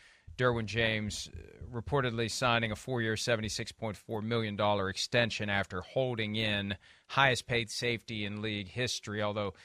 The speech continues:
safeties hadn't been getting paid maybe what they deserve. When you have a guy who is an impact player, who is a great defensive back, that's how you get beyond the boundaries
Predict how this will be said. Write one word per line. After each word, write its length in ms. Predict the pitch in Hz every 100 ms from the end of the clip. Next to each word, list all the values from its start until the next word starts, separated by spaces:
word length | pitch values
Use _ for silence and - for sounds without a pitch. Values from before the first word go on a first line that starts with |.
| - -
safeties 560 | - 147 127 123 113
hadn't 280 | 120 123 117
been 160 | 117 110
getting 240 | 110 104
paid 320 | - 120 113
maybe 240 | 110 117 113
what 200 | 110 110
they 160 | 101
deserve. 500 | 92 95 135 120 110
When 160 | 120 117
you 80 | 110
have 220 | 123 120
a 40 |
guy 420 | 104 117 117 113
who 260 | 104 110 98
is 460 | - 131 120 107 - _ _ -
an 140 | 131
impact 440 | 123 110 107 101 -
player, 360 | 120 104 95
who 200 | 92 107 -
is 420 | 117 131 113 - - _ -
a 60 | 117
great 340 | 131 127 -
defensive 560 | 113 - 120 101 107 -
back, 320 | 120 113 107
that's 240 | 120 120 -
how 220 | 120 117
you 180 | 110 107
get 320 | 120 127 -
beyond 380 | 120 117 117 107
the 60 |
boundaries 760 | - 120 123 120 107 101 95